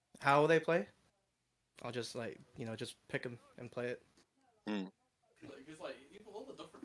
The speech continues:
Speaker 3: archetypes, when you pick one up that's really interesting, it's not, like, that much requirement in terms of, it actually is really fun. Some of the characters I play, well, actually, that's why I picked up Abby. I like the,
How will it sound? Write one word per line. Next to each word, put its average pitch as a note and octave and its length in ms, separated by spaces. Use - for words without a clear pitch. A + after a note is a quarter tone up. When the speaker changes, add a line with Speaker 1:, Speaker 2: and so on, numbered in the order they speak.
Speaker 3:
archetypes, - 480
when D3+ 80
you G3+ 160
pick A3 160
one - 160
up B2+ 80
that's B2 160
really B2+ 240
interesting, - 480
it's - 640
not, C#3 400
like, A#2 80
that B2+ 160
much B2 160
requirement E3 400
in - 160
terms B2 160
of, A2 80
it B2 80
actually - 240
is C#3+ 160
really A#2 160
fun. B2 160
Some C#3 80
of C#3 80
the C3 80
characters B2+ 320
I B2+ 240
play, A2+ 160
well, - 80
actually, G#2 240
that's D3+ 160
why D3+ 80
I - 80
picked - 160
up - 160
Abby. A#2 240
I - 480
like - 80
the, - 80